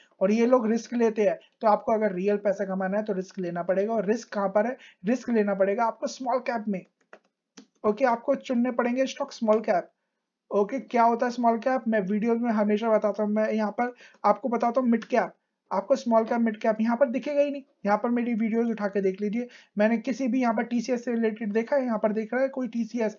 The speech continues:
या Infosys या एचडीएफसी बैंक या आईसीआईसीआई बैंक या, या, अ, कुछ बैंक या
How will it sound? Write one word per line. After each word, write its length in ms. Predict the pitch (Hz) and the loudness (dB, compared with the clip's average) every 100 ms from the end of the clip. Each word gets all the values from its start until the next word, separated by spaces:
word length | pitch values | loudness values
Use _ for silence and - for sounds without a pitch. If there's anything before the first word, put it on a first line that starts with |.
| - - - | -14 -12 0
या 160 | 208 214 | 2 2
Infosys 640 | 220 226 226 220 233 220 | 0 2 0 0 -2 0
या 220 | 220 220 208 | 0 2 2
एचडीएफसी 460 | 190 220 220 226 | 0 0 -2 -4
बैंक 320 | 208 214 214 | 0 0 2
या 80 | 226 | 0
आईसीआईसीआई 760 | 208 202 208 220 214 214 220 208 | 2 2 2 0 0 0 0 2
बैंक 280 | 214 214 | 2 0
या, 120 | 220 214 | 2 2
या, 200 | 208 214 | 2 2
अ, 140 | 202 | 0
कुछ 260 | 190 202 196 | 0 -4 0
बैंक 300 | 208 208 214 | 2 2 2
या 200 | 214 | 2